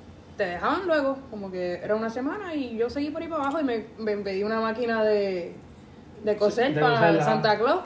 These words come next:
Speaker 2: Ajá.
Speaker 1: Me trajo la máquina más dura, todavía la tengo.
Speaker 2: Dura, dura.
Speaker 1: Sí, en verdad.
Speaker 2: Guárdala, que esa es la primera.
Speaker 1: Sí,
Speaker 2: Eh,
Speaker 1: no,
Speaker 2: esa,
Speaker 1: esa es
Speaker 2: aunque
Speaker 1: mi,
Speaker 2: se
Speaker 1: esa es mi
Speaker 2: dañe,
Speaker 1: bebé.
Speaker 2: que se quede ahí, exacto.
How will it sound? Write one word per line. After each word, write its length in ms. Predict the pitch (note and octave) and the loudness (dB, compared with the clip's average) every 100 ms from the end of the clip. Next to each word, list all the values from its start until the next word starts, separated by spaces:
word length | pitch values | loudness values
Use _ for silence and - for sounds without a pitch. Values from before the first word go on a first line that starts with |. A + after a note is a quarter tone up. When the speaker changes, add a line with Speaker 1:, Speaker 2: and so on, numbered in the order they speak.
| - | -4
Speaker 2:
Ajá. 200 | C3+ C3+ - | -4 -4 -6
Speaker 1:
Me 140 | A3 G#3 | -4 0
trajo 320 | G#3+ A3 A#3+ | 2 2 2
la 140 | A#3+ | 2
máquina 360 | A#3 B3+ D4 C4 | 2 0 0 0
más 240 | A#3+ B3 | 0 0
dura, 520 | A#3+ D4 E4+ D4+ D#4+ D#4+ | 2 4 6 6 4 4
todavía 280 | C4 A#3 A#3+ | 4 4 4
la 100 | B3 | 4
tengo. 400 | C4 F4 D4+ D4 | 4 4 4 4
Speaker 2:
Dura, 400 | D#3 D#3+ E3+ D#3+ | 6 8 8 8
dura. 380 | D3 D#3+ D3 C3+ - - | 6 4 2 -2 -8 -16
Speaker 1:
Sí, 400 | - G3 F#3 F3+ | -6 -4 -2 -4
en 120 | F3+ | -2
verdad. 60 | D3+ | 4
Speaker 2:
Guárdala, 300 | E3+ G#3+ F3 | 6 8 6
que 60 | |
esa 80 | C#3+ | 2
es 60 | E3 | 2
la 80 | |
primera. 480 | E3 F3+ G3+ E3 C#3 - | 2 0 -2 -4 -8 -10
Speaker 1:
Sí, 180 | G3+ A#3+ | -6 -2
Speaker 2:
Eh, 80 | A3 | 2
Speaker 1:
no, 240 | B3 A#3+ | 4 4
Speaker 2:
esa, 80 | G3 | 2
Speaker 1:
esa 20 | |
es 100 | G#3 G#3 | 0 0
Speaker 2:
aunque 120 | G#3 - | 2 2
Speaker 1:
mi, 40 | |
Speaker 2:
se 120 | D3+ | 4
Speaker 1:
esa 160 | D3 E3 | 4 6
es 60 | G3 | 6
mi 60 | |
Speaker 2:
dañe, 120 | C4 | 6
Speaker 1:
bebé. 340 | B3+ G#3+ G3 E3+ | 6 4 2 0
Speaker 2:
que 80 | C#3 | -4
se 120 | C#3 | -2
quede 140 | D3+ | -2
ahí, 160 | D#3 D3 | -2 -2
exacto. 360 | D3 C#3+ - | -6 -8 -8